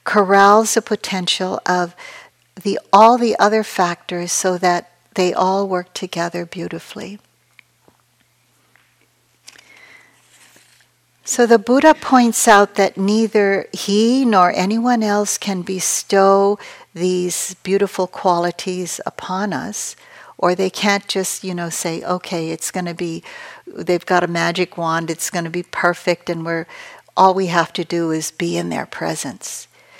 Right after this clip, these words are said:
In this path that we're taking, um, under the guidance of the Dhamma, um, we understand these as potentialities within each one of us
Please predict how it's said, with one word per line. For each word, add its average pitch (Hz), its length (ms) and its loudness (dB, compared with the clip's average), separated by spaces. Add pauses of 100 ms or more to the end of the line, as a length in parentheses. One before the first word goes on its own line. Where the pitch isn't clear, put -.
(460)
In 190 180 -2
this 196 240 -4
path 175 640 -2 (240)
that 170 260 -4
we're 170 120 -4
taking, 175 840 -8 (140)
um, - 380 -12 (200)
under 170 360 -6
the 170 340 -10 (540)
guidance 170 540 -2
of 165 160 -10
the 170 100 -6
Dhamma, 180 600 -4 (800)
um, 190 380 -4
we 196 260 -2
understand 214 760 0
these 196 320 -6
as 180 340 0
potentialities 196 1500 -2
within 175 380 -6
each 175 280 -10
one 180 180 -4
of 175 140 -8
us - 460 -12